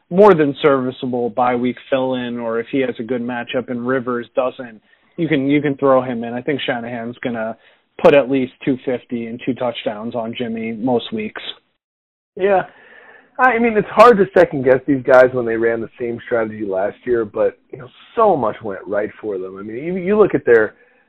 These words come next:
Speaker 2: I mean, last year they did the same thing they did with McCaffrey with David Johnson, and then they hit on, you know, hit enormously on Davante Adams, obviously. And I, I don't know, it doesn't feel like on draft day that they've got the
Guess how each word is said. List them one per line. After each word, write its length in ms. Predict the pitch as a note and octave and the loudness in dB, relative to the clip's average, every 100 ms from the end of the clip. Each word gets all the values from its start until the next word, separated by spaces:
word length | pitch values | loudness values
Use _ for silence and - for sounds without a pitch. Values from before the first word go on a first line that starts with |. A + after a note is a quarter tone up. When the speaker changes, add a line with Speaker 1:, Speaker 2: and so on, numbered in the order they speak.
| - | -4
Speaker 2:
I 20 | |
mean, 120 | C#3 | 2
last 180 | D3 D#3 E3 | 4 4 4
year 100 | D#3 | 2
they 120 | C#3+ | 4
did 120 | C3 | 2
the 80 | A#2 - | 0 0
same 240 | C#3+ C3+ | 0 2
thing 180 | D3 C3+ | 0 2
they 120 | B2+ | 4
did 100 | B2+ | 4
with 100 | B2 | 2
McCaffrey 540 | A#2+ B2+ B2 A#2 A#2 | 0 -2 0 0 0
with 100 | G#2+ | 0
David 300 | A#2 A2 A2 | 0 -2 -2
Johnson, 560 | G#2+ G2 F#2 - G2 F#2+ _ _ _ _ _ A#2 | -4 -4 -6 -8 -10 -12 _ _ _ _ _ -4
and 100 | A#2 | -2
then 200 | A2+ A2 | 0 2
they 200 | G#2+ G#2 | 0 2
hit 300 | C3+ C#3 B2+ | 4 6 6
on, 320 | B2 A#2 A2 | 4 2 -2
you 100 | A2+ | -2
know, 80 | G2+ | -2
hit 180 | - C3 | -2 -4
enormously 800 | A#2+ A#2 A#2+ C3 B2 - A#2+ A#2 | -2 0 2 2 0 -2 -4 -2
on 120 | A2 | -4
Davante 540 | G#2+ A2+ A2 A2+ G#2 | -2 -2 -2 0 2
Adams, 420 | G#2+ G#2 G2+ F#2+ | 4 4 2 -2
obviously. 680 | G2+ F#2 F2 - G2 F#2 F#2 _ _ _ _ _ _ _ _ _ | -2 -2 -4 -10 -8 -6 -8 _ _ _ _ _ _ _ _ _
And 160 | D#3 D#3 | -4 0
I, 260 | D#3+ C#3 F#3+ | 0 4 4
I 40 | |
don't 140 | D#3+ | 6
know, 160 | C3 D3+ | 6 4
it 100 | D#3+ | 6
doesn't 300 | G#3+ G3+ D#3+ - | 4 4 0 2
feel 240 | F3 F3+ | 6 8
like 220 | D3+ C3+ C3 | 8 6 4
on 180 | A#2+ | 0
draft 400 | A2+ A#2+ A#2+ B2 | 4 6 6 4
day 320 | A#2+ G#2+ G2+ G2 | 2 4 2 2
that 320 | G2+ G2+ - _ _ _ _ _ _ _ _ _ - | 4 4 0 _ _ _ _ _ _ _ _ _ -10
they've 240 | A#2+ A2 | -8 -2
got 260 | B2+ A#2 | 4 4
the 100 | A#2 | 2